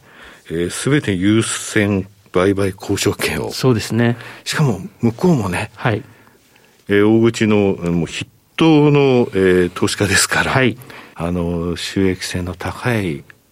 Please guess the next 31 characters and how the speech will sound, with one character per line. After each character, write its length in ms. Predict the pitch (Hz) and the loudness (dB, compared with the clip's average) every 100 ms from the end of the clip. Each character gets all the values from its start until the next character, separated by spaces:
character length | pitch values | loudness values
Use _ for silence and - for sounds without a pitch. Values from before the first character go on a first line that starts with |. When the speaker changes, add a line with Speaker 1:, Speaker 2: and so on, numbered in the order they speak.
| _ _ _ _ - | _ _ _ _ -6
Speaker 1:
も 180 | 90 | -4
の 280 | 92 104 110 | -2 0 0
を 60 | 95 | -2
き 140 | - | -8
ち 160 | - 104 | -4 -2
ん 100 | 101 | -2
と、 440 | 101 139 147 151 - - - - | 0 2 4 2 -4 -18 -14 -12
え 80 | |
ー、 40 | 76 | -10
こ 120 | - | -8
の 120 | 76 | -8
フ 100 | - | -6
ァ 80 | 87 | -6
ン 60 | 85 | -4
ド 100 | 85 | -6
の 120 | 82 | -6
方 220 | - 113 | 0 2
に 160 | 85 - | 0 -4
Speaker 2:
は 100 | - | -4
い。 60 | 104 | -4
Speaker 1:
っ 20 | |
て 80 | - | -4
こ 140 | - - | -10 -12
と 140 | 135 | -10
で 100 | 110 | -10
す 100 | - | -12
よ 120 | - - | -14 -8
ね。 140 | 101 | -2
Speaker 2:
は 60 | 120 | 0
い。 100 | 117 - - | 0 -6 0
で、 220 | 175 107 | 0 0